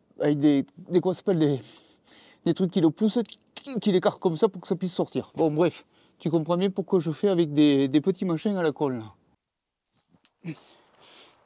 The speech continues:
Tiens, une particularité sur ces, sur ces joints là. Alors sur celui-là, est-ce qu'on va le voir comme il est découpé ?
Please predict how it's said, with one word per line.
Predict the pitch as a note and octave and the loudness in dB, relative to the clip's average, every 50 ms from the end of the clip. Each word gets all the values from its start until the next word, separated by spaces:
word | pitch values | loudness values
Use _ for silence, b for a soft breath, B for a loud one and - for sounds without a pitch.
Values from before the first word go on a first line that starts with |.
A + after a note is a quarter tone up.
| _ _ | _ _
Tiens, | - - F#3 F#3 D3+ - _ | -4 -2 -2 -2 -2 -6 _
une | F3+ F3 D#3 | -12 -10 -4
particularité | - D#3 - - - - - A3+ G#3 G3 G3+ G3+ F#3+ - B3+ B3 | -4 -4 -4 -6 -12 -12 -4 0 2 2 2 0 0 -2 -4 -4
sur | - - F3 - | -2 -4 -6 -4
ces, | - - E3+ E3+ D#3+ D3+ D#3 E3 | 0 0 2 2 2 0 -4 -6
sur | - - C#3 | -8 -12 -10
ces | - - D#3 | -4 -2 -2
joints | C#3 D3 G3 A3 | 0 2 2 2
là. | A#3 A#3+ B3+ - - _ _ _ _ _ _ _ _ _ _ _ _ _ _ _ _ _ - b b b b b b b b b b - | 2 0 -2 -4 -6 _ _ _ _ _ _ _ _ _ _ _ _ _ _ _ _ _ -20 b b b b b b b b b b -6
Alors | B2+ B2+ - | -6 -6 -4
sur | - - D3+ | -4 -6 -6
celui-là, | - - - D#3+ E3+ E3+ F3+ F#3+ F#3 - | -6 -6 0 2 4 4 4 2 0 -6
est-ce | C3 - | -10 -6
qu'on | - E3 E3 | -4 -2 0
va | D3+ D#3 | 2 2
le | D3 | 2
voir | C#3+ C#3 D#3 E3+ | 2 2 0 -2
comme | - - D#3 D3+ | 0 -2 -2 0
il | C#3+ | 0
est | D3 | 0
découpé ? | C#3 C#3 C3+ - C3+ - E3+ F#3 | 0 0 -2 -2 -2 0 0 0